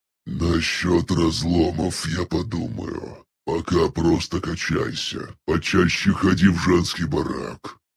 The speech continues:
И кровь будешь сдавать лично мне.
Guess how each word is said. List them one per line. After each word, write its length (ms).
И 300
кровь 600
будешь 480
сдавать 600
лично 680
мне. 480